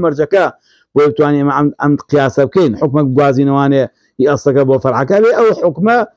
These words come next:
عیلەتەکەی چی بێت؟ عەقڵ دەرکی بکە. جا فەرقی نییە، ئایا حکمەکە حکمێکی سەرەتایی خۆی سەر بەخۆ بێ، یا ئیسیسنا نەبێت لە حکمێکی ئەسڵی ئەوانێ، یا حکمەکەی چی بێت؟ ئیسیسنا لە حکمێکی ئەسڵی و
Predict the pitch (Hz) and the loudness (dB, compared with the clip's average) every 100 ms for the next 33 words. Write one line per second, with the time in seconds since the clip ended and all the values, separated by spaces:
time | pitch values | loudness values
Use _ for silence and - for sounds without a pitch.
0 | _ _ 175 175 170 170 226 233 165 185 | _ _ -2 0 0 0 0 0 2 0
1 | - _ _ _ - 185 156 160 131 135 | -2 _ _ _ -4 -4 -2 -4 -2 -2
2 | 160 139 98 92 76 _ _ _ - 147 | 0 0 -2 -4 -8 _ _ _ -2 2
3 | 196 220 220 202 214 208 185 139 180 196 | 2 2 0 2 2 2 2 0 0 0
4 | 202 208 196 185 180 175 190 208 214 208 | 0 0 0 2 0 2 0 2 0 0
5 | 190 170 - 220 143 139 160 _ _ _ | 0 -2 0 0 2 0 -2 _ _ _
6 | - 185 208 170 131 156 165 131 208 220 | -2 0 2 0 -2 -2 -2 0 0 2
7 | 190 151 156 151 151 143 - 139 131 131 | 2 0 0 -2 0 -2 0 0 0 0
8 | 165 180 - _ - 233 190 202 175 165 | 0 -2 -8 _ -2 0 2 0 0 0
9 | 160 160 147 135 139 160 156 147 151 127 | 0 0 0 -2 -2 0 0 0 0 0
10 | 131 - 175 | -2 -2 -2